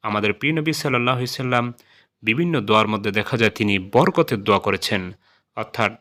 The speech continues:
"হে আল্লাহ, আপনি আমাকে যাহাই দান করেন না কেন, সেটার মধ্যে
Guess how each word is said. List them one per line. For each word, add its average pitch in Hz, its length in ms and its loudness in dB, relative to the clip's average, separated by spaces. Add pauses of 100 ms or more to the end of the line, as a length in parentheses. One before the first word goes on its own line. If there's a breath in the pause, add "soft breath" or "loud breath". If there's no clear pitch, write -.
(240)
"হে 117 100 4
আল্লাহ, 113 540 2 (420)
আপনি 147 260 -6
আমাকে 165 280 0
যাহাই 107 520 2
দান 117 320 0
করেন 175 280 2
না 160 100 2
কেন, 98 180 -2 (480 loud breath)
সেটার 123 400 0
মধ্যে 104 460 -2